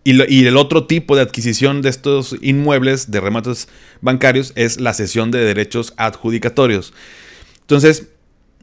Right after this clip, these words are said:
va a depender en qué proceso, el tiempo también en el que la, vas a terminar por obtener tu propiedad y también lo que te va a costar. Eh,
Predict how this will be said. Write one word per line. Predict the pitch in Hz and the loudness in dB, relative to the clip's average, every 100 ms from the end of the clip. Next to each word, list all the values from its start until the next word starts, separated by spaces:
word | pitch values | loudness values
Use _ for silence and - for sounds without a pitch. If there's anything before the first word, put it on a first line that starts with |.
| _ _ _ - - _ _ _ _ _ - | _ _ _ -20 -20 _ _ _ _ _ -6
va | 139 170 | 2 4
a | |
depender | 208 196 151 143 156 | 2 0 0 2 2
en | 160 | 0
qué | 151 156 | -2 -2
proceso, | 156 143 143 160 | 0 -2 0 -2
el | - 113 104 | -2 -4 0
tiempo | 135 139 151 | 0 0 -2
también | - 120 120 123 135 - | -2 -4 -2 -2 -2 -4
en | 110 | -4
el | 104 | -4
que | 104 | -4
la, | 107 - | -6 -6
vas | 104 135 | -6 -4
a | |
terminar | 135 120 101 104 110 - | -4 -4 -2 -2 -4 0
por | 110 120 131 120 _ _ _ _ | 2 2 2 -6 _ _ _ _
obtener | 110 - 101 101 110 | -8 -6 -4 -2 -4
tu | 113 117 113 104 | -2 -2 0 -2
propiedad | 98 98 104 110 127 - | -4 -4 -2 -2 -2 -4
y | |
también | 107 113 107 113 120 127 | -6 -4 -2 -4 -4 -6
lo | 113 107 101 | -8 -8 -8
que | 98 | -10
te | 95 | -6
va | 98 | -6
a | 104 | -6
costar. | 110 104 - 120 92 - - - - - - - _ _ 120 | -8 -10 -6 -4 -4 -10 -20 -20 -20 -20 -20 -20 _ _ -2
Eh, | 117 113 | 0 0